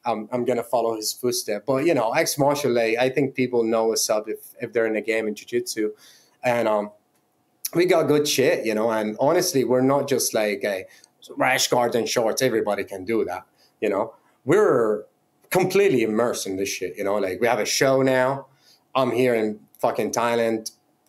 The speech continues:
about to do another thing, you know, like a Dojo Roadshow Thailand kind of edition. Um, we wanna have these tournaments, you know, we have all these athletes we're sponsoring, you know.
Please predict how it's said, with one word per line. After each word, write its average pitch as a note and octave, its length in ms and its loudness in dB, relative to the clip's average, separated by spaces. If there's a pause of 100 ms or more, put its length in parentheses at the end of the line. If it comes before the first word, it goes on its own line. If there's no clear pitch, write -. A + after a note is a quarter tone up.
(140)
about A#2+ 300 0
to B2 80 -2
do A2 220 0
another A2+ 340 0
thing, A2+ 380 0
you G#2+ 80 2
know, G#2+ 100 2
like G2+ 260 0
a G#2+ 60 -2
Dojo G#2+ 420 0
Roadshow G#2+ 480 0
Thailand G#2 500 -2
kind F#2+ 140 -4
of F#2+ 80 -4
edition. G#2+ 480 -4 (640)
Um, G2 580 0 (840)
we C3 140 2
wanna C3+ 180 4
have B2 280 0
these A#2+ 200 0
tournaments, A#2+ 720 2
you A2+ 60 2
know, G#2 100 2
we G#2+ 120 2
have G#2+ 200 0
all A2 140 2
these A2 240 0
athletes A2+ 560 -2
we're G2+ 80 0
sponsoring, A2+ 800 0
you G#2 60 0
know. A#2+ 260 0